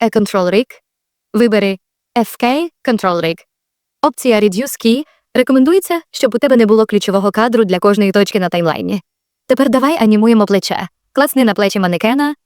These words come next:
потім переконайся, що вибрана правильна частина тіла в аутлайнер і при необхідності скоригуй. Тобі потрібно вибрати кістку верхньої частини руки, а не одну зі скручувань руки. Переконайся, що автокіфрейм увімкнено,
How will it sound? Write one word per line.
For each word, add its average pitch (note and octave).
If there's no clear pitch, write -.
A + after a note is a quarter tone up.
потім F#4
переконайся, D4+
що A3
вибрана G#3+
правильна G3+
частина F#3
тіла G3
в E3+
аутлайнер F#3+
і C#4+
при C#4
необхідності C4+
скоригуй. F3
Тобі B3+
потрібно A#3
вибрати G3+
кістку -
верхньої G3
частини F#3
руки, G#3+
а A3+
не A3
одну G3+
зі B3
скручувань E3+
руки. E3+
Переконайся, D4
що G3
автокіфрейм G#3
увімкнено, E3+